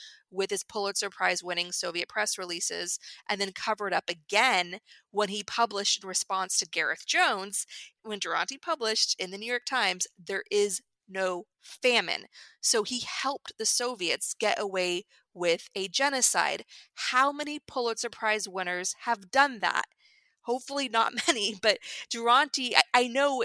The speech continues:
I know Anne Applebaum has, has pointed out that the Pulitzer Committee doesn't wanna go down that whole slippery slope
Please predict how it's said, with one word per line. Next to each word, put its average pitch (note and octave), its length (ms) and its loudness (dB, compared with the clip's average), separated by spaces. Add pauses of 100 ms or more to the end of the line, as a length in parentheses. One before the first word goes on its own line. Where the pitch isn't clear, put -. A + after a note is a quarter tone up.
(140)
I A#3 80 4
know B3+ 220 0
Anne A3 220 2
Applebaum G#3+ 440 0
has, G3 300 -2
has G#3 240 -2
pointed G#3 340 -2
out A#3+ 280 4
that G3 260 4 (120)
the G3+ 140 -12
Pulitzer A3 380 -4
Committee G3 500 -2 (400)
doesn't A3 320 2
wanna G#3 180 0
go G#3 200 2
down A3 400 2
that G3+ 160 4
whole G3+ 220 -6
slippery F#3+ 500 0
slope E3 500 4